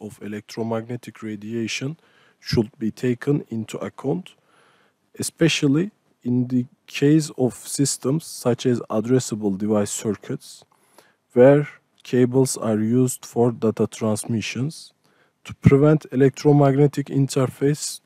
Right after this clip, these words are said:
to fire alarm signals, the recommendation of the fire alarm equipment manufacturer regarding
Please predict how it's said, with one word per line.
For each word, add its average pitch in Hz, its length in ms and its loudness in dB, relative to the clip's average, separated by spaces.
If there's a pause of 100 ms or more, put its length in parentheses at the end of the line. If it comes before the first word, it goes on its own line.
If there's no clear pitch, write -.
to 113 100 -12
fire 120 560 2
alarm 123 260 2
signals, 120 720 -6 (640)
the 117 140 -4
recommendation 139 880 2
of 123 300 -4
the 131 80 -12
fire 135 420 4
alarm 135 360 4
equipment 127 560 -6 (200)
manufacturer 123 800 -6
regarding 120 640 -4